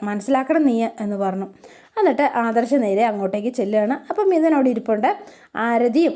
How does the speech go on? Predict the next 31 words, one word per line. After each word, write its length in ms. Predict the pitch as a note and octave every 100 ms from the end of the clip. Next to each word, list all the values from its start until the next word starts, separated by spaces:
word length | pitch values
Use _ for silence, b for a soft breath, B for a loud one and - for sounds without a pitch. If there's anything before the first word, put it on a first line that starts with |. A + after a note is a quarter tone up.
| G3+
മുത്തശ്ശിയും 520 | G#3 B3 A#3+ D#4 C4+ G#3
ശ്യാം 220 | A#3+ A3 A3
സാറും 280 | B3+ D4 C#4 A3 A3+
നന്ദിനിയമ്മയും 560 | A3+ B3 C4+ D4+ D#4 - D#4
ഒക്കെ 220 | - D#4+
നിൽപ്പുണ്ട് 280 | A3+ G3+ G#3
കേട്ടോ. 200 | G3+ G#3 - B B B B B
അപ്പോൾ 140 | A4+ G4+
എല്ലാവരും 300 | D#4 C4 C4+
ഇങ്ങനെ 160 | B3+ A3+
ഇരിക്കുന്ന 300 | A3 A#3+ A#3 A#3+
സമയത്ത്, 320 | G#3+ F#3 D#4+ F4+ B B B D#4
ആ, 20 | C4 C4+ -
മിഥുൻ 240 | F#4+ A4 G#4 F#4
വേഗം, 240 | E4 D#4+ - A3
മോനെ, 260 | A3 C4 G#3+ - _ b b b b
നീ 100 | A3+ A#3+ B3+
പറഞ്ഞതുപോലെ 640 | A#3+ G#3 A#3+ A#3+ B3+ B3+ C4
തന്നെ 200 | C4 C4+ G#3 - _ _ -
ഞങ്ങളുടെ 320 | B3 G#3+ G#3+ C#4
മനസ്സിലും 380 | C#4+ C4 C#4 C4 C4+ A3
എത്രയും 340 | - D#4 G4+
പെട്ടെന്ന് 280 | F4 C#4+ D4 C#4
തന്നെ 240 | B3 B3+ B3+ A#3+
നിങ്ങളുടെ 260 | B3 C4 A#3+
എൻഗേജ്മെന്റ് 520 | A3+ A3+ C4 D4+ D#4 C#4+
നടത്തണം 380 | A3 A3 D#4 E4 -
എന്ന് 140 | D4+ D4
തന്നെയാണ് 300 | C#4+ E4 D#4+
തീരുമാനിച്ചത്. 680 | B3 A3+ A3+ A3 G#3+ B3 G#3+ - b b b
ആ 80 | -